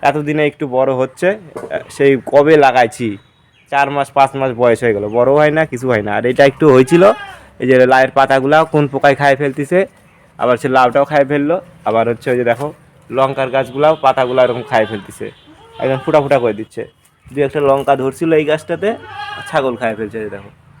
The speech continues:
তো যাই হোক, তোমাদেরকে দেখালাম আমার সবজির গাছের ভিউটাও। মনটা না খারাপ হয়ে গেল যে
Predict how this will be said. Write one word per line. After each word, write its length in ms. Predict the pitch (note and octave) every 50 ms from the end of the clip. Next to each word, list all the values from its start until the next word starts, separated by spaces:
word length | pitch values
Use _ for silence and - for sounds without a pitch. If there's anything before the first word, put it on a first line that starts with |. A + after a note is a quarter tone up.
| _
তো 40 | - E3+ F#3
যাই 120 | F#3 F3+
হোক, 100 | F#3 F3 - - _ _
তোমাদেরকে 360 | - C#3+ D3 C#3+ D3 D3+ E3 D#3
দেখালাম 340 | C3+ C3+ C3 D3+ D3+ D3+ D#3 D3
আমার 120 | C#3 C#3 C3+ -
সবজির 300 | - C#3 B2 B2 C#3 C3+
গাছের 260 | B2 C3 A#2+ - C#3 B2+
ভিউটাও। 380 | A#2+ B2+ B2 B2 B2 C#3+ C#3+ - - - - - - - _ _ _ - _ _ _ -
মনটা 260 | C#3+ D#3 E3 E3+ G3 F3+
না 100 | F3+ F#3 - -
খারাপ 200 | C#3 C#3 D3 C#3+ D3
হয়ে 120 | C#3 A#2 A2
গেল 80 | A2 A#2
যে 80 | A#2 B2+